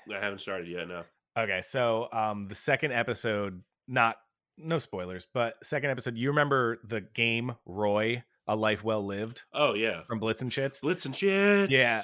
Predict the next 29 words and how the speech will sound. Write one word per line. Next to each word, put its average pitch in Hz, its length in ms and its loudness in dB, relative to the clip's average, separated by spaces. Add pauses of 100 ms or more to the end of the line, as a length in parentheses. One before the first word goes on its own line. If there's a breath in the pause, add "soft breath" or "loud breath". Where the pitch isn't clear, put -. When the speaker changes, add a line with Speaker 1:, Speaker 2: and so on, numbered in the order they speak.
Speaker 2:
um, 120 480 2 (100)
Morty 143 640 2
gets 127 260 0
stuck - 420 0
inside 120 500 0
the 123 80 -2
game 113 400 -2
and 110 160 -4
his 110 240 -4
soul 117 480 0
is 101 100 -2
broken 110 400 0
up 110 140 2
into 110 320 -6
every 110 320 -2
N 107 120 -2
P 104 200 -4
C. 98 360 -6 (280 loud breath)
So 123 180 2
Rick 104 320 0
has 139 240 -2
to 131 100 0
go 113 180 -2
into 120 340 -4
the 120 100 0
game 113 260 -2
as 104 300 -2
Roy 98 460 -4 (340 loud breath)
and 113 320 0